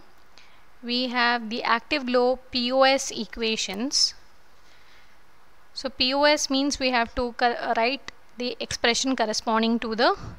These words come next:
max terms. So I'm going to highlight all the zeros corresponding to the variable A. And I need to look at the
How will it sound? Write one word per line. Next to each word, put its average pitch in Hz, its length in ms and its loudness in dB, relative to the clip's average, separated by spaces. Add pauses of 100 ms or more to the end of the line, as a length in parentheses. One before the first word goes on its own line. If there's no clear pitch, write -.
(120)
max 208 320 2
terms. - 360 -6 (1000)
So 233 500 0
I'm 233 160 0
going 240 180 2
to 254 80 2
highlight 220 480 4
all 226 300 2
the 240 160 -2
zeros 226 500 0
corresponding 220 720 0
to 233 360 -4
the 214 100 -4
variable 208 540 -2
A. 208 360 -2 (1900)
And 247 320 4
I 247 160 4
need 302 280 2
to 311 80 4
look 247 280 -2
at 226 380 2 (1400)
the 233 480 4